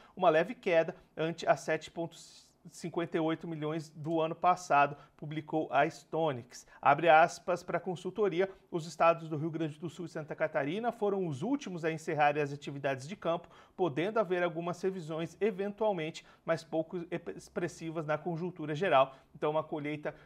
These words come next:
menor de trigo do que o esperado inicialmente, é o que a Stonex mostra aqui pra gente. Olhando novamente lá pro Rio Grande do Sul, colheita de milho atingindo oito por cento no estado.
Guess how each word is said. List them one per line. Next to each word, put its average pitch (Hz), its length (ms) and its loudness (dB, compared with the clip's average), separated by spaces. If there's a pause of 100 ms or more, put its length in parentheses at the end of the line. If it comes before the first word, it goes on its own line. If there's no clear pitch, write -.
menor 175 480 2
de 160 100 -6
trigo 156 400 -6
do 147 120 -10
que 147 100 -16
o 156 40 -8
esperado 143 460 -2
inicialmente, 143 680 -6 (160)
é 131 80 -4
o 131 40 -2
que 143 100 -6
a 143 40 -2
Stonex 143 480 -10
mostra 139 440 -8
aqui 131 160 -16
pra 151 240 0
gente. 98 420 -16 (480)
Olhando 190 640 2
novamente 214 640 2
lá 202 160 6
pro 202 180 -2
Rio 190 140 -2
Grande 190 260 -2
do 180 100 -4
Sul, 254 300 -6
colheita 180 480 -2
de 196 140 -8
milho 196 240 -6
atingindo 196 600 -6
oito 254 240 2
por 254 140 -10
cento 208 320 -6
no 233 80 -10
estado. 131 460 0